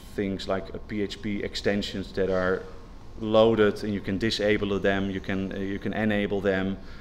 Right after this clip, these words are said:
uh, you can also sp-, uh, apply specific settings, uh, for them. Uh, so this is basically X amp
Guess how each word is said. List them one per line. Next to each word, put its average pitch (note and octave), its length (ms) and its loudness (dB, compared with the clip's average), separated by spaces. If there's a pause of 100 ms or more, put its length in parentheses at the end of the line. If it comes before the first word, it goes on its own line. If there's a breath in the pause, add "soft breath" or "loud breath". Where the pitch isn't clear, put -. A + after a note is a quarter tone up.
(220 loud breath)
uh, F#2 180 4
you F#2+ 180 2
can A2 160 0
also A2 240 2
sp-, - 220 -8
uh, G#2 260 4
apply A2 360 4
specific - 520 -4
settings, A2 640 0
uh, G2+ 220 -2
for G#2 220 0
them. G2 320 0 (540 loud breath)
Uh, F#2 420 2
so B2+ 120 -2
this C3+ 240 4
is A#2 100 -4
basically A#2+ 600 2
X - 280 0
amp A2 360 2